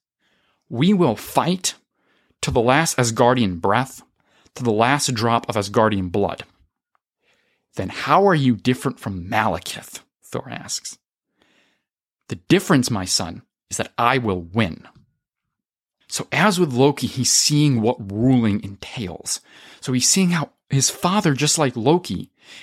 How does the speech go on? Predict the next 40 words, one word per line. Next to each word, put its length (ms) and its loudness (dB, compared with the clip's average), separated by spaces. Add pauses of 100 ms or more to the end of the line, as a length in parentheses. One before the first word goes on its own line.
is 180 2
willing 560 2
to 240 -2
sacrifice 920 0 (240)
as 220 0
many 320 4
lives 420 0
as 140 -2
are 100 0
necessary 840 -4 (520)
in 200 2
order 440 4
to 500 0 (260)
hold 360 -4
on 220 -4
to 100 -10
power. 600 -4 (840)
Odin 240 4
is 120 2
willing 280 2
to 140 -6
lay 240 2
down 400 0
all 320 2
of 80 -2
these 260 0
lives 380 -2
of 80 -8
these 140 -6
Asgardian 540 -2
soldiers 480 -6 (380)
if 220 2
it 140 -2
means 320 4
he 120 0
gets 280 0
to 120 -8
win 400 0
against 420 -6
Malekith. 600 -8